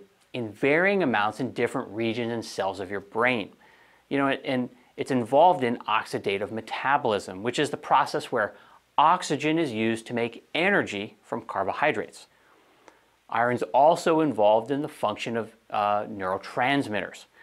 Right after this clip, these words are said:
you know, and is super critical for the building and maintenance of myelin,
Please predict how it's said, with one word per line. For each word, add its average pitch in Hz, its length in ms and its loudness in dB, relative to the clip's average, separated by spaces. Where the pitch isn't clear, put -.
you 131 80 -2
know, 127 80 0
and 131 120 0
is 117 120 0
super 226 440 0
critical 190 440 0
for 123 160 -8
the 117 100 -6
building 123 560 0
and 123 180 -2
maintenance 101 440 -8
of 110 360 -8
myelin, 110 800 2